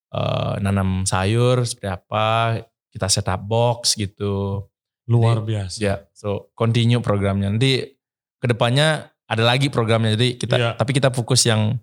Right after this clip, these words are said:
Speaker 1: oke, kalau udah berhasil ngajarin mereka nanam sayur, what is next? Gitu. Nanti kita terus
Speaker 2: Hmm.
Speaker 1: akan ada inovasi untuk how we can help, eh,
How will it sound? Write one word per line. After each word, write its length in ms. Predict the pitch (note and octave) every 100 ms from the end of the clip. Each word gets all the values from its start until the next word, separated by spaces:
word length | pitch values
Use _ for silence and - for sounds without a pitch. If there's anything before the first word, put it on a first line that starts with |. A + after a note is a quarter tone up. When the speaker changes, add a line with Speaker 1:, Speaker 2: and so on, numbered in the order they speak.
| _
Speaker 1:
oke, 300 | G2 A2+ G#2
kalau 240 | G#2+ G#2+
udah 180 | G#2+ G#2+
berhasil 640 | G#2 G#2 G2 - D3+ D#3+ D#3+ _ _ _ _ _
ngajarin 300 | - A2 G#2+
mereka 280 | A2 G#2+ A2
nanam 180 | G#2+ G#2+
sayur, 480 | G#2+ G#2 B2 D3 C#3+ - _
what 160 | - A2
is 160 | -
next? 320 | A2 G2 - -
Gitu. 80 |
Nanti 320 | G2 G2+ A#2 A2+
kita 400 | - A#2 - _
terus 400 | A#2+ A2 - -
Speaker 2:
Hmm. 80 |
Speaker 1:
akan 240 | G#2 A2+ G#2 G#2 G#2+
ada 380 | - G#2+ G#2 G#2
inovasi 680 | G#2+ G#2 G2 F#2 - A2 G#2
untuk 240 | G2+ G#2+ - _
how 240 | - A2+ A2+
we 80 | A2+
can 400 | - A2 G#2+ G2+ - - - -
help, 420 | - A2 G#2+ - _ _ - _ _ _ _
eh, 80 | -